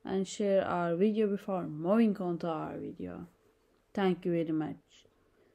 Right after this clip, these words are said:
Since Can Yaman is a famous Turkish actor and model, news about him always attracts attention. Finally, it turned out that the beads on Can Yaman's necklace was the initial of his new lover.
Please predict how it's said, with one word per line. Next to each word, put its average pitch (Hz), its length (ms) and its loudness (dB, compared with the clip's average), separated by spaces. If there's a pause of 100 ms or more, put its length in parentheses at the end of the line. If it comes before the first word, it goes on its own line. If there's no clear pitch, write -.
(120)
Since 277 360 4
Can 208 240 2
Yaman 208 400 4
is 202 160 -2
a 180 80 2
famous 247 640 0
Turkish - 420 -2
actor 202 500 0
and 170 240 -6
model, 190 460 2 (420)
news 226 360 2
about 180 400 4
him 175 260 0
always 226 560 4
attracts 202 580 -2
attention. 170 760 -6 (760)
Finally, 226 600 4 (100)
it - 240 -6
turned 262 320 0
out 180 440 2
that 185 280 -2 (120)
the 175 100 -2
beads 202 680 0 (260)
on 190 300 0
Can 170 280 0
Yaman's 180 560 -2
necklace 214 680 -2
was 190 360 4
the 185 260 -2
initial 220 580 4
of 190 280 -8
his 175 260 -4
new 185 240 2
lover. 160 520 -4